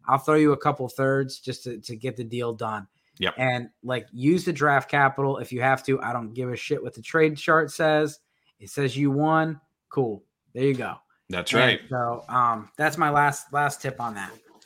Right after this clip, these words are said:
Speaker 2: Yeah, I, I think the other, the, there's one more candidate I'd be interested in, and I don't know that you can really look at it just yet,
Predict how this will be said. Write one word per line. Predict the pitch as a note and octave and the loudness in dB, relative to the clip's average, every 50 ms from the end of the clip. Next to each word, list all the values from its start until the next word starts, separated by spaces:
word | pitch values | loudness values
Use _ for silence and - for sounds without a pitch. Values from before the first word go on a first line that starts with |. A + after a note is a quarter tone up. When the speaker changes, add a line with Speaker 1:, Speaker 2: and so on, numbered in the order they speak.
| _ - - _ | _ -20 -10 _
Speaker 2:
Yeah, | - A#2+ B2+ B2 - - | 6 6 6 6 4 2
I, | A#2+ B2 - - B2+ | 0 -2 0 2 0
I | A#2+ | 2
think | - - D3+ D3 C#3+ - | 6 6 4 4 6 6
the | C3 B2 | 8 8
other, | B2+ C#3 C#3 D3+ C#3 B2+ A#2 | 8 8 8 6 6 6 4
the, | G#2+ F#2 F#2+ F#2 A2 A2 F#2+ - | 4 2 0 2 2 2 2 2
there's | F#2+ G#2+ G#2+ G#2 G#2+ | 2 4 4 4 4
one | C3 D3+ D#3 | 2 2 4
more | D3+ C#3+ C#3+ C#3 B2 | 4 2 2 2 2
candidate | - - - A#2 A2+ A2 A2 G#2+ G2+ G2 F#2+ F#2 | 0 2 2 2 2 4 2 2 2 2 2 2
I'd | F2+ F#2 E2+ | 0 0 0
be | G2 G2 F#2+ | 0 0 0
interested | F#2+ - G2+ G#2 G2 - G2+ F2+ - - G2+ F#2 | 0 0 0 0 0 0 -4 -6 -4 -4 0 2
in, | F#2 F#2 F#2 F2+ F2+ | 2 2 2 2 0
and | F2+ F2 F2+ - - | -2 -2 -2 -4 -2
I | - B2+ | 0 0
don't | D3 A#2 G2 | 0 0 0
know | G2+ G2+ G2 | 0 0 0
that | F#2 F#2+ F#2 | 0 -2 -4
you | F2 F2 E2 | -4 -6 -8
can | - - E2+ | -10 -10 -10
really | E2+ F#2 F#2+ F2+ F2+ F2 E2+ | -6 -4 -4 -2 -2 -4 -4
look | E2 F2 F2+ F2 - - | -4 -4 -6 -6 -4 -4
at | F2+ F2 F2 F2 | -4 -4 -2 -4
it | D#2+ - D2 D#2 | -6 -8 -10 -12
just | - F#2 F#2 - - - - | -8 -8 -8 -8 -10 -14 -14
yet, | E2 F2 F2+ F#2 F2+ F2 - | -8 -4 -2 -2 0 -2 -4